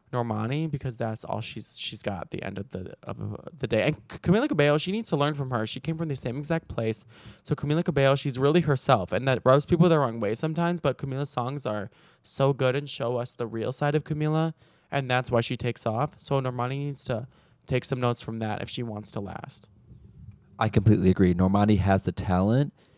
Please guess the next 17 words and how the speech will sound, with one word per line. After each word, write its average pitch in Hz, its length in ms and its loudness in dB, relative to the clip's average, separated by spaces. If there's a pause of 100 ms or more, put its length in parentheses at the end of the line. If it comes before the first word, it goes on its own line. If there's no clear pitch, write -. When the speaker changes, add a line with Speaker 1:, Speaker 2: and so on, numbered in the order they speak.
(300)
Speaker 2:
She - 320 6
just 107 220 2
needs 107 240 0
to, 95 640 6
and 101 140 2
she 120 120 4
showcases 165 520 8
the 98 100 4
talent, 92 360 4
like, - 160 0
in 95 60 4
her 90 60 4
performance 98 460 -2
and 98 100 0
everything 95 320 0
like 90 200 -2
that. 117 260 2